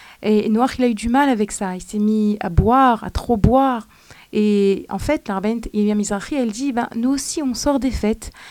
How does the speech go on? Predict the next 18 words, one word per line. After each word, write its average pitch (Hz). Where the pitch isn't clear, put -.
Et 208
c'est -
peut-être -
facile 294
de 262
rentrer 202
dans 180
les 165
fêtes, -
enfin, -
ça -
dépend 160
pour -
qui, 254
mais 220
en 180
tout 175
cas, 214